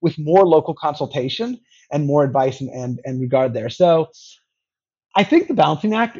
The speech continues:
is probably having state governments, um, create systems that create nudges, but still leave a lot of power in local people's hands,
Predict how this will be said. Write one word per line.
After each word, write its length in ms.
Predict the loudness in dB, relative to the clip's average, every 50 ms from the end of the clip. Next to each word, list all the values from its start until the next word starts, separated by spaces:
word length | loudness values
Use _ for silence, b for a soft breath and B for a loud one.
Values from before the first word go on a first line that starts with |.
| -4
is 200 | -2 -2 -2 -2
probably 680 | -4 _ -2 0 2 2 2 2 2 2 2 2 2 0
having 520 | -2 -4 -6 -6 -4 -2 -2 -2 -2 -4 -4
state 280 | -2 -4 -4 -2 -2
governments, 580 | -2 -2 0 0 -2 -2 -4 -4 -6 -10 _ _ _ _ _ _ _ _ _ _ _ _ -4
um, 560 | -2 0 2 2 2 2 2 0 -4 -8 -10 -12 _ _ _ _ _ _ _ _ _
create 480 | _ -6 -2 2 4 4 4 2 -2 -6
systems 720 | -12 -8 -8 -8 -6 -6 -6 -6 -6 -6 -8 -10 -12 _ _ _ _ _ _ _ -6
that 180 | -4 -4 -4 -4
create 280 | -2 -2 -2 -2 -2
nudges, 640 | -6 -6 -6 -6 -4 -4 -4 -6 -6 -8 -12 _ _ _ _ _ _ _ 0
but 180 | 0 0 0 -2
still 380 | -14 -8 -4 0 2 2 4
leave 140 | 2 2 0
a 40 | 2
lot 200 | 2 2 2 2
of 120 | 0 -2
power 540 | -4 -6 -2 -2 0 0 -2 -4 -6 -8 _ _ _ _ _ -4
in 240 | -4 -2 0 2 4
local 260 | 4 4 4 2 -4
people's 380 | -6 -6 -8 -8 -8 -10 -8
hands, 500 | -10 -10 -10 -12 -14 -16 -20 -20 -20 _